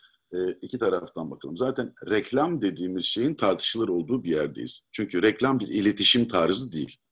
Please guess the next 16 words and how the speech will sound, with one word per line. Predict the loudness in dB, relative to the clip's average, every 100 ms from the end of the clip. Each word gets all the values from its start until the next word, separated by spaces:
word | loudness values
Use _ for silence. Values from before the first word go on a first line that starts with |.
| -2
Reklam | 0 2 2 4
bir | 4
iletim | 2 4 4 4 0
tarzı. | 0 -4 -6 -4 2
Yani | 4 4
bir | 2
tek | 2 2 2 2
yönlü | 0 0 -6 -10 _ _ _
iş. | -6 -4 -6 -8 _ _ _ _ _ 4
"Ben | 4
aslanım." | 6 4 6 6 6 6
deyince | 6 8 8
bu | 8
bir | 8
iletişim | 6 6 4 2
değildir. | 4 2 2 -8 -18